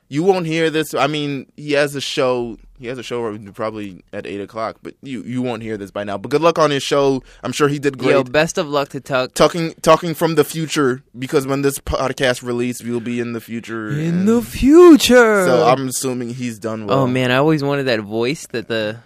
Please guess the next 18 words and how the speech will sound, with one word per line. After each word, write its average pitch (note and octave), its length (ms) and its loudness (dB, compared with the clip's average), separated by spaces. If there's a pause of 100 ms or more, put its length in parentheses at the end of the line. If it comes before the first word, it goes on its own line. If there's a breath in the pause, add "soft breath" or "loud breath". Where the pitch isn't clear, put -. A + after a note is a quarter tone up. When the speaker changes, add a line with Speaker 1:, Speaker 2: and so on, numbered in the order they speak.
Speaker 2:
that A#2 180 -10
the A2+ 60 -12
doctor A#2+ 300 -2
from C3 160 -10
Futurama B2 560 -6
has. D3+ 360 -6
Speaker 1:
I A#2+ 40 -2
think C3+ 80 -4
Speaker 2:
Like C#3 200 2
Speaker 1:
we C#3 80 -4
Speaker 2:
when C3+ 160 0
Speaker 1:
can F#2+ 80 -8
edit B2+ 180 -6
that B2 180 -6
in. C#3 100 -10
Speaker 2:
In D4 340 4
the D#4+ 120 8
future. B3+ 1400 10